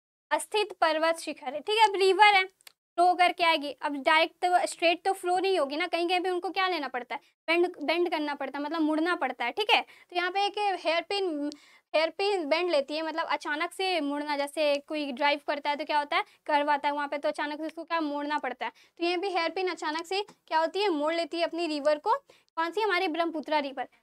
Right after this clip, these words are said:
जिसको तिब्बत में शांगपो रिवर के नाम से जाना जाता है। ये जो ब्रह्मपुत्रा नदी है, ये <coughs> इसको और भी अलग-अलग नाम से जाना जाता है, ठीक है, तो अ-, अलग-अलग जगह अलग-अलग नाम से जाना जाता है। जैसे तिब्बत में हमारे शांगपो रिवर, इंडिया में हमारे क्या?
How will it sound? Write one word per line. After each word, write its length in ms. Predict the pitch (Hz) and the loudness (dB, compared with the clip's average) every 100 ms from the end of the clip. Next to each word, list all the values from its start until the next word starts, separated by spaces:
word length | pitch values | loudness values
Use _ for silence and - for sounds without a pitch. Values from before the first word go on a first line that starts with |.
| - | -8
जिसको 540 | 294 330 311 269 - - | -2 2 4 4 0 -6
तिब्बत 300 | 302 285 311 | -2 0 0
में 140 | 320 330 | 0 -2
शांगपो 380 | 339 294 294 | 0 0 0
रिवर 320 | 320 311 294 285 | -2 0 -2 -2
के 100 | 302 | -2
नाम 180 | 277 | -2
से 140 | 277 480 - - | -4 -6 -6 -6
जाना 280 | 330 349 381 | 0 2 4
जाता 280 | 349 302 277 | 2 2 0
है। 80 | 294 - - | 0 -10 -10
ये 40 | |
जो 100 | 320 | -4
ब्रह्मपुत्रा 480 | 403 427 403 403 415 | 0 0 0 0 0
नदी 260 | 415 381 392 | 0 0 2
है, 340 | 415 392 320 | 2 0 -2
ये 140 | 339 - | -4 0
<coughs> 280 | - - 320 | 2 4 4
इसको 180 | 302 339 | 4 4
और 140 | 339 | 4
भी 120 | 359 | 4
अलग-अलग 380 | 381 370 381 381 | 2 4 2 2
नाम 220 | 339 320 | 2 0
से 140 | 339 330 | 0 0
जाना 280 | 311 311 | 0 0
जाता 260 | 311 269 269 | 2 0 0
है, 60 | 277 | -4
ठीक 160 | 415 | 2
है, 100 | 440 - _ _ _ _ 349 | 2 2 _ _ _ _ 0
तो 140 | 349 | 4
अ-, 400 | 320 330 311 311 | 4 2 0 2
अलग-अलग 480 | 320 339 349 349 302 | 2 4 4 2 2
जगह 180 | 311 370 | 2 4
अलग-अलग 460 | 320 311 311 381 - _ - | 4 4 2 0 -2 _ -6
नाम 160 | 285 285 | -4 0
से 220 | 480 466 | 2 4
जाना 240 | 294 285 | 4 2
जाता 260 | 269 269 269 | 0 0 -2
है। 60 | |
जैसे 100 | 277 | -6
तिब्बत 340 | 294 - 403 403 | -10 0 2 2
में 100 | 403 | 2
हमारे 260 | 392 381 | 2 2
शांगपो 380 | 370 320 285 - | 0 -4 -6 -6
रिवर, 320 | 302 302 277 294 _ _ | -6 -4 -6 -6 _ _
इंडिया 260 | 339 381 403 | 2 4 6
में 100 | 403 | 4
हमारे 260 | 392 392 392 | 2 2 2
क्या? 160 | 440 | 0